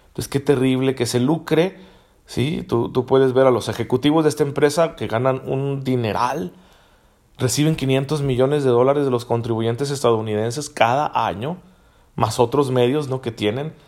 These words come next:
Y bueno, lo disfrazan de servicios para favorecer a la mujer, que realmente es lo mínimo, porque lo principalmente a lo que se dedican es aborto.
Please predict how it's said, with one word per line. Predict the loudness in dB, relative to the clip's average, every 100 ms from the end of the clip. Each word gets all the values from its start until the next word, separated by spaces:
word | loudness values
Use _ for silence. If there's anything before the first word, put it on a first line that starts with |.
| _ _ _ _ _ _ -20 -14 -2
Y | 2
bueno, | 4 4 4 2
lo | 4 4
disfrazan | 4 2 4 4 2
de | 0
servicios | 0 0 0 -2 -2 -2
para | 0 0
favorecer | 2 2 0 2
a | 0
la | 0
mujer, | -2 0 0 0 -6 -20 _ _ _ _ _ _ -6
que | 0
realmente | 2 2 0
es | 0
lo | 0
mínimo, | 2 2 2
porque | 0 0
lo | -2
principalmente | 0 -2 2 0 2 0 0
a |
lo | 0
que |
se | 0 0
dedican | 0 -2 -2
es | -2 -2
aborto. | 0 -2 -2 -12